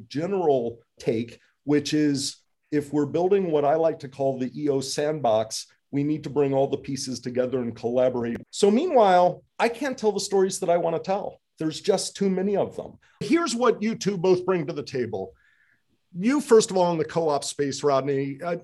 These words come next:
it's possible stylistically our podcasts would be somewhat similar in terms of what we're doing if I were in the co-op space,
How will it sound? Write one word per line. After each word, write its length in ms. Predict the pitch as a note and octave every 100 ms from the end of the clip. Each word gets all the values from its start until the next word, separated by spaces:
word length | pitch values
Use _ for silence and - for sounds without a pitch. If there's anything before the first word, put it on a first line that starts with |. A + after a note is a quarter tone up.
| -
it's 240 | C4 -
possible 720 | - G3+ - F3 E3+ E3+ D#3+
stylistically 1160 | D3+ - - D#3+ E3 D3 D#3 D3 D3+ D3+ C#3 C3+
our 100 | C#3
podcasts 680 | C3+ C#3+ C#3+ - C#3 C3+ -
would 180 | C3+ C3+
be 160 | C3+
somewhat 460 | C3 - D3 C#3+ C#3
similar 680 | - D3+ D3 C#3 B2+ B2 C3+
in 240 | D#3 C#3+
terms 300 | C#3 E3 D3+
of 80 | D3
what 160 | C#3+ C#3
we're 80 |
doing 280 | C3+ C#3 C3+
if 180 | B2+ A2+
I 100 | C#3
were 200 | C3+ C3
in 100 | B2
the 80 | A#2
co-op 360 | A#2+ A2+ G#2
space, 520 | - - F2+ - -